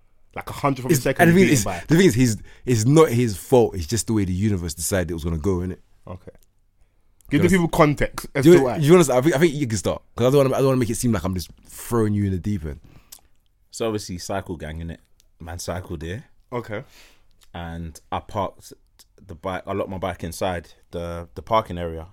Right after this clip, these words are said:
Speaker 1: Yeah.
Speaker 3: outside Jukebox. So it's way past midnight and that. So I'm thinking, like, they, that they're gonna lock the gate, right? So I was like, "Oh, H, can you come with me in it just in case that they've locked it?"
Speaker 1: Yeah.
Speaker 3: So you could just open it for me 'cause you got the key.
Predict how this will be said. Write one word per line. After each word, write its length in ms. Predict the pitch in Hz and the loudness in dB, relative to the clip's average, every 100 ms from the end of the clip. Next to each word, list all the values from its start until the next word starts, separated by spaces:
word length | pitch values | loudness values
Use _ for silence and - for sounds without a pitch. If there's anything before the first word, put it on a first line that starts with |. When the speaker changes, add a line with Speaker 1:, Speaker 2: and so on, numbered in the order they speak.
| - | -10
Speaker 1:
Yeah. 220 | 104 90 76 | -8 -8 -10
Speaker 3:
outside 360 | - 95 87 | -14 -12 -12
Jukebox. 520 | - 117 90 - - _ _ _ _ _ _ _ _ _ | -10 -12 -10 -14 -18 _ _ _ _ _ _ _ _ _
So 560 | - 95 90 90 87 85 _ _ _ _ _ _ _ _ - | -10 -6 -6 -6 -6 -10 _ _ _ _ _ _ _ _ -8
it's 360 | 113 107 - - _ _ _ _ - | -6 -6 -12 -16 _ _ _ _ -16
way 340 | 82 95 123 | -4 2 4
past 340 | 123 113 101 95 | 4 2 -2 0
midnight 400 | 101 87 90 78 | -6 -4 -8 -8
and 140 | 82 | -10
that. 240 | 82 85 - | -12 -14 -12
So 100 | 98 | -8
I'm 100 | 110 | -6
thinking, 300 | 123 98 98 | -6 -8 -8
like, 180 | 90 - | -10 -8
they, 180 | 90 - _ - | -10 -10 _ -12
that 160 | 92 | -10
they're 80 | 92 | -8
gonna 160 | 90 90 | -10 -8
lock 160 | 87 - | -8 -10
the 80 | |
gate, 240 | 78 117 69 | -4 -2 -2
right? 220 | 87 110 _ _ _ _ _ | -6 -10 _ _ _ _ _
So 140 | - | -8
I 20 | 98 | -6
was 100 | 98 | -6
like, 200 | 90 104 | -8 -6
"Oh, 80 | |
H, 320 | 92 104 - - | -4 -6 -8 -8
can 100 | 90 | -6
you 300 | 90 87 78 _ _ _ _ _ _ _ - | -6 -8 -12 _ _ _ _ _ _ _ -10
come 180 | 113 | -4
with 140 | 117 120 | -2 -2
me 100 | 110 | -4
in 80 | 110 | -6
it 100 | - | -10
just 200 | 98 101 | -12 -12
in 80 | |
case 240 | 87 95 - | -8 -8 -8
that 100 | - | -14
they've 160 | 82 | -12
locked 260 | 87 110 - | -8 -8 -8
it?" 180 | 92 - _ _ | -12 -12 _ _
Speaker 1:
Yeah. 180 | 110 95 | -12 -10
Speaker 3:
So 60 | 87 | -10
you 60 | |
could 120 | 87 85 | -10 -12
just 120 | - | -10
open 300 | 98 101 92 | -8 -8 -8
it 80 | - | -10
for 200 | - 104 | -6 -4
me 140 | 95 | -4
'cause 160 | 80 82 | -10 -14
you 60 | 87 | -14
got 100 | - | -14
the 80 | |
key. 320 | - 120 104 | -10 -8 -8